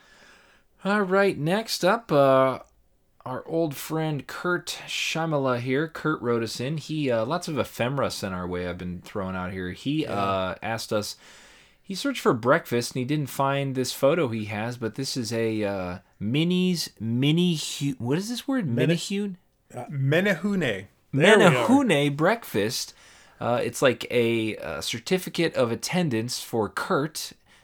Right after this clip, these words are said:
Speaker 1: nineteen eighty-five, and it's got all the signatures on it,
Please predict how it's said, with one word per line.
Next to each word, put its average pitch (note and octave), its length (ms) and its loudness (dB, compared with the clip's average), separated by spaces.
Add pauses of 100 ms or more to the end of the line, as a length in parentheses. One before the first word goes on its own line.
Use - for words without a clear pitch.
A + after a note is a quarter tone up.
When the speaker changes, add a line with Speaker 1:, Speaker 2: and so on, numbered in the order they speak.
Speaker 1:
nineteen E3+ 640 -2
eighty-five, C3 1080 -2 (480)
and A#2 280 -2
it's A2+ 140 -6
got A2 180 0
all A#2 140 6
the C3 80 -2
signatures G#2 840 -2
on E2+ 220 -4
it, C3 260 -10